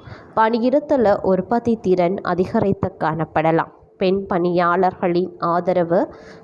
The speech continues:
குறைவாகவே இருக்கப்பெறும். அதனால் சில பிரச்சனைகள் எழ வாய்ப்புகள் கூடுதலாகவே இருக்கிறது. பணியிடத்துல புதிய முயற்சிகளை தைரியத்துடன் தொடங்குவீங்க. அதுல அதிர்ஷ்டம் மூலமாக வெற்றியும்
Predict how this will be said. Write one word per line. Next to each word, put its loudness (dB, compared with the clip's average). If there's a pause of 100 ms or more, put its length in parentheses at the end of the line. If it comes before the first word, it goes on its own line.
(100)
குறைவாகவே 2 (160)
இருக்கப்பெறும். -2 (220)
அதனால் 2 (200)
சில 0 (120)
பிரச்சனைகள் -2 (140)
எழ 2 (120)
வாய்ப்புகள் -2 (160)
கூடுதலாகவே 0
இருக்கிறது. -2 (560)
பணியிடத்துல 2 (160)
புதிய 2
முயற்சிகளை 2 (160)
தைரியத்துடன் -2
தொடங்குவீங்க. -2 (540)
அதுல 2 (100)
அதிர்ஷ்டம் -2
மூலமாக 0
வெற்றியும் -2